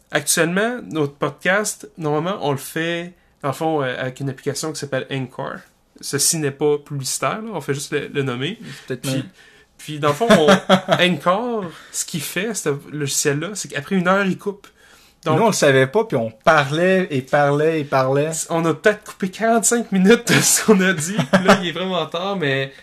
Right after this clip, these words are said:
Speaker 1: en gros, ce qu'on a dit sur le plan technique, c'est qu'au Québec, on a beaucoup de ressources,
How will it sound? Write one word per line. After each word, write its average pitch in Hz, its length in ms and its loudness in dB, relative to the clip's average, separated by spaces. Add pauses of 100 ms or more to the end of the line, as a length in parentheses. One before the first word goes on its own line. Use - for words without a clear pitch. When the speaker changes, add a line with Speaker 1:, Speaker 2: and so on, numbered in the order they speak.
(160)
Speaker 1:
en 151 120 0
gros, 180 260 0
ce 202 80 -4
qu'on 156 180 -2
a 143 80 0
dit 156 260 -4
sur 180 220 -4
le 147 60 -10
plan 170 240 -8 (260)
technique, 147 440 -4
c'est 143 160 -6
qu'au 139 140 -2
Québec, 143 440 -2
on 143 120 -6
a 131 60 -6
beaucoup 135 260 -12
de 139 120 -6
ressources, - 640 -8